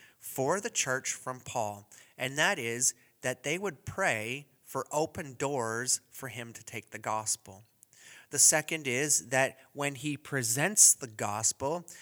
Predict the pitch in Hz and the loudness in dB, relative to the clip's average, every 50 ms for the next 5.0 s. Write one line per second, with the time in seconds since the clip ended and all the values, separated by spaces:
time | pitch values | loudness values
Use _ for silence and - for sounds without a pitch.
0 | - - _ - 135 131 135 135 127 139 143 143 135 - - - 139 135 131 131 | -20 -12 _ 2 2 2 4 2 0 -2 -4 -6 -6 -6 -4 -2 0 0 0 -2
1 | 135 135 127 _ _ - 127 131 123 120 - - 120 117 113 113 - - - - | -4 -10 -14 _ _ -6 -2 -2 -2 -2 -4 -8 -8 -6 -6 -4 -4 -4 -4 -4
2 | - _ _ _ _ _ _ - - - 110 104 104 104 101 98 101 101 101 - | -6 _ _ _ _ _ _ -16 -10 -6 -6 -4 -4 -4 -4 -6 -8 -12 -16 -16
3 | - - - - - - - 131 135 131 - - - 165 170 175 180 151 160 147 | -20 -20 -20 -20 -14 -10 -6 0 4 6 8 8 8 6 4 0 -2 0 0 2
4 | 135 127 135 131 135 - - - - 127 120 123 131 139 151 175 180 175 - - | 2 4 4 4 4 2 0 -4 -2 -2 -2 -4 -2 0 0 2 4 4 4 2